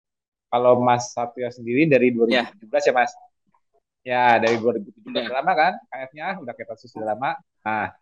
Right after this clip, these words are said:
Speaker 1: nanti dia comeback-nya, dia nanti bakal bercerita sesuatu yang seru dan bisa menjadi pengalaman penting buat para warrior yang juga udah lama menjalani ataupun yang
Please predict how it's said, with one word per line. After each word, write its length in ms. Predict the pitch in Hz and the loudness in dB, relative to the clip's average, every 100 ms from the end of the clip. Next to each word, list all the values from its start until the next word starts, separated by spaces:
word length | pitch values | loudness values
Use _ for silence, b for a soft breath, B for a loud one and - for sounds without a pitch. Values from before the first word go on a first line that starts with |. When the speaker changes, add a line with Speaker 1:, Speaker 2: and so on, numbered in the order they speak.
| _ _ _ - | _ _ _ -18
Speaker 1:
nanti 180 | 98 151 | -6 -4
dia 320 | 151 160 160 - - _ _ | 2 6 6 4 -6 _ _
comeback-nya, 720 | 123 120 - 143 156 170 147 - _ _ _ _ | -8 -4 -6 -2 2 4 2 -6 _ _ _ _
dia 160 | 135 139 160 | -2 2 2
nanti 320 | - 131 160 | 2 -4 -4
bakal 240 | 127 120 | -4 -6
bercerita 240 | 117 120 123 | -6 -12 -8
sesuatu 200 | 123 123 | -6 -6
yang 80 | 120 | -10
seru 320 | _ 135 170 | _ -2 2
dan 160 | 127 127 123 | 2 2 -4
bisa 240 | 113 110 123 | -8 0 0
menjadi 240 | 120 117 | -2 -12
pengalaman 400 | - 120 120 120 - | -12 -10 -6 -6 -8
penting 240 | 120 196 202 151 | -8 -6 -6 -2
buat 240 | 127 151 - | 2 2 2
para 160 | 131 127 | 0 4
warrior 400 | 120 117 131 151 | 6 8 6 4
yang 80 | 135 | 0
juga 160 | 117 | -6
udah 100 | 113 113 | -6 -4
lama 120 | 113 | -4
menjalani 400 | 120 113 110 143 143 127 | -8 -8 -8 -8 -8 -4
ataupun 320 | 139 131 190 | -2 -2 -4
yang 240 | 196 175 | 0 0